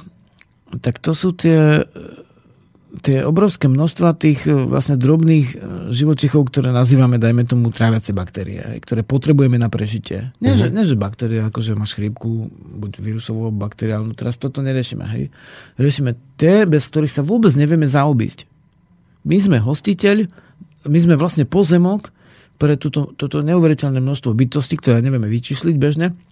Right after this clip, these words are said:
Speaker 1: lebo keď povieš milión alebo miliarda, ty to už nerozlišuješ, hej, bežne.
Speaker 2: Hej.
Speaker 1: Ako päť a päťsto ešte rozlišíš. Pokiaľ vidíš, hej, počty, ale milión, miliarda, čo to je, vieš, to je ne-, neskutočné množstvo.
Speaker 2: Hej.
Speaker 1: A my ich hostíme každá, každý jeden človek.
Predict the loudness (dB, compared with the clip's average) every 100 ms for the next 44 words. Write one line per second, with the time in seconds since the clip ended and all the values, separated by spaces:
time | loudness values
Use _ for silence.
0 | _ _ _ _ -10 -6 -4 -4 -4 -2
1 | 0 0 2 2 2 6 6 4 0 -2
2 | -4 -2 0 0 -2 -4 -8 -10 -10 -8
3 | -8 -10 -10 -10 -12 -14 -14 -12 -6 -4
4 | -2 -4 -4 -4 -4 -4 -4 -4 -4 -8
5 | -10 -16 -20 _ -20 -20 -20 _ -10 -6
6 | -2 0 2 0 -2 -4 -4 -8 -14 -12
7 | -12 -12 -14 -16 -18 _ _ -14 -10 -8
8 | -8 -10 -10 -12 -16 -16 -16 -14 -14 -12
9 | -8 -8 -8 -10 -10 -8 -8 -8 -8 -8
10 | -4 -6 -4 -4 -4 -10 -20 _ _ -2
11 | 2 4 2 0 -4 -2 -2 0 0 0
12 | 0 0 0 -2 -8 -4 0 0 0 -2
13 | -6 -8 -12